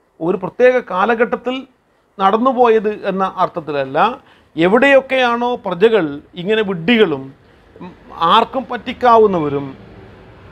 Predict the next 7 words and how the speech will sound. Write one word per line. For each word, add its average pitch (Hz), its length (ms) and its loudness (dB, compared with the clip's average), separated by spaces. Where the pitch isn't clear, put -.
ചിന്താശൂന്യരും 233 840 2
ആയിത്തീരുന്നത്, 156 720 -2
അവിടെയൊക്കെ 233 640 0
അവരെ 196 200 0
ചൂഷണം 208 480 -4
ചെയ്യാൻ 208 260 0
ഇത്തരത്തിലുള്ള 202 500 -2